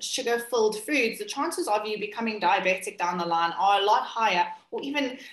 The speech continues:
um, getting cancer, because sugar actually feeds cancer cells. So, um, there's so many things you can do in just by changing your diet to help improve your, your longevity in terms of your short-term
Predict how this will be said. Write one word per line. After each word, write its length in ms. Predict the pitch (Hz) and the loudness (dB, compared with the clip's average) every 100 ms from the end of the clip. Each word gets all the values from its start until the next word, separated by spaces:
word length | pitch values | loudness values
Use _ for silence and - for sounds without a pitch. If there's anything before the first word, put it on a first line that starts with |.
| - | -4
um, 500 | 185 185 180 180 185 | 0 2 2 -2 -4
getting 340 | 185 226 233 233 | 0 2 2 0
cancer, 480 | 262 247 269 - | 0 2 2 -2
because 300 | 185 190 226 | -4 -6 -4
sugar 260 | - 247 277 - | -4 -2 -2 0
actually 360 | - - 233 | 0 -2 -8
feeds 280 | - 226 226 | -8 -8 -8
cancer 400 | 220 196 220 220 | -2 0 0 -6
cells. 420 | - 156 - 180 | -6 -6 -6 -6
So, 300 | - 190 185 - - - - - | 0 2 2 0 -12 -16 -14 0
um, 480 | 180 180 175 180 185 - | 2 4 2 -2 -6 -2
there's 220 | 214 - | 0 2
so 160 | 240 | 2
many 560 | 269 294 277 247 220 - | 2 4 4 4 0 -2
things 320 | 247 233 214 | -2 0 -2
you 120 | 208 | -6
can 240 | 208 226 202 185 - 185 | -6 -8 -8 -10 -10 -8
do 160 | 214 | 0
in 460 | 233 208 185 196 190 | 4 4 2 -2 -6
just 240 | 277 277 | -6 -4
by 100 | 277 285 | -4 -4
changing 600 | - 277 262 269 269 240 | -6 -4 -2 -2 -2 -4
your 100 | 190 | 0
diet 500 | 190 196 180 175 - | 4 4 2 -2 -8
to 260 | - 233 220 | -6 -4 -4
help 420 | - 240 302 - - _ - - - | -4 -2 -2 -4 -18 _ -20 -20 -4
improve 640 | 233 233 226 254 254 277 262 | 0 0 -2 -4 0 0 2
your, 140 | 240 - | 0 0
your 240 | 190 214 | 2 4
longevity 560 | 214 202 190 196 196 185 | 4 2 -2 -2 0 0
in 140 | 180 | 0
terms 400 | 180 202 208 202 - | -4 -6 -6 -8 -2
of 280 | 185 180 180 | 0 0 -2
your 140 | 175 | -4
short-term 540 | - 415 415 226 202 | -2 -2 -4 -4 -6